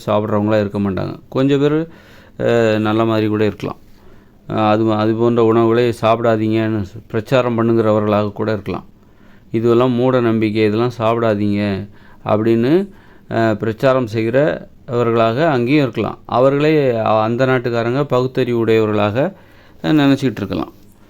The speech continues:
அ, சீனா நாட்டுக்காரங்க மட்டும் கிடையாது. சீனா நாட்டுக்காரங்ககிட்ட என்ன பழக்கம் இருக்கோ, அதே பழக்கம் வந்து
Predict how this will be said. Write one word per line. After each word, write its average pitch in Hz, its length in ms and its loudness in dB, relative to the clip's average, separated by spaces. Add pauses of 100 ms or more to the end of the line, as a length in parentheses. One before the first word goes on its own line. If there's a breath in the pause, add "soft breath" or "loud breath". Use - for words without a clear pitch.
(580 soft breath)
அ, 107 640 -2
சீனா 170 320 4
நாட்டுக்காரங்க 131 560 2
மட்டும் 117 300 -2
கிடையாது. 101 500 -2 (480 soft breath)
சீனா 160 420 0
நாட்டுக்காரங்ககிட்ட 131 800 0
என்ன 120 340 0
பழக்கம் 110 420 -2
இருக்கோ, 127 40 -4
அதே 131 320 -2
பழக்கம் 120 360 -4
வந்து 110 380 -4